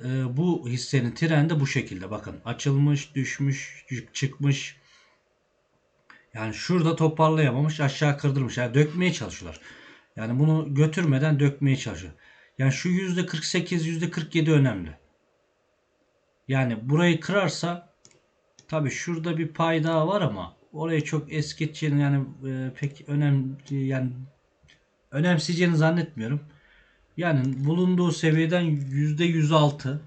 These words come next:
ve bu banda girmesi lazım. Yani bu banda girdikten sonra normal trendine girmiş oluyor.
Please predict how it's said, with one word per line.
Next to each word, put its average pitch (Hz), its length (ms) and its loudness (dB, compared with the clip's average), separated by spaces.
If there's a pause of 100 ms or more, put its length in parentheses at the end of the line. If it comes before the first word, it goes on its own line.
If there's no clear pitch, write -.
(1800)
ve 123 240 0
bu 214 160 4
banda 170 500 6
girmesi 175 600 4
lazım. 107 600 0
Yani 120 200 -2
bu 160 140 2
banda 175 280 4
girdikten 160 600 0
sonra 147 160 4
normal 165 320 6
trendine 143 520 4
girmiş 110 320 -2
oluyor. 82 280 -12